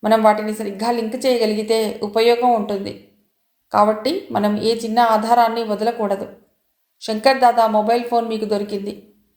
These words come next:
అందులో ఒక వీడియో ఉంది. అందులో చందన జగదీష్ల మధ్య వాగ్వివాదం రికార్డయింది. అంటే శంకర్ దాదాకి, జగదీష్కి,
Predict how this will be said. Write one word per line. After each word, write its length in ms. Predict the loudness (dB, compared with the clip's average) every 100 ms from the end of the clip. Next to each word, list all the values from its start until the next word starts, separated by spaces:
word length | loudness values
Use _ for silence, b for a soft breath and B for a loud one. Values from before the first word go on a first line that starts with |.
| _ -4
అందులో 300 | 2 4 4
ఒక 200 | 4 0
వీడియో 380 | 0 0 2
ఉంది. 380 | 2 0 -4 -10 -20 _
అందులో 340 | -4 0 2 2 0
చందన 280 | 0 2 2
జగదీష్ల 540 | 2 -4 -4 -8 -4
మధ్య 480 | -2 -2 0 2 2 2
వాగ్వివాదం 760 | 2 2 0 2 4 2 -2
రికార్డయింది. 800 | -4 -2 -2 -2 -4 -8 -14 -20 _ _ _ _ _ _ -6
అంటే 340 | 0 0 0
శంకర్ 380 | -4 -4 -2 4
దాదాకి, 480 | 4 4 2 0 -4
జగదీష్కి, 840 | -4 -4 -6 -8 -8 -10 -12 -8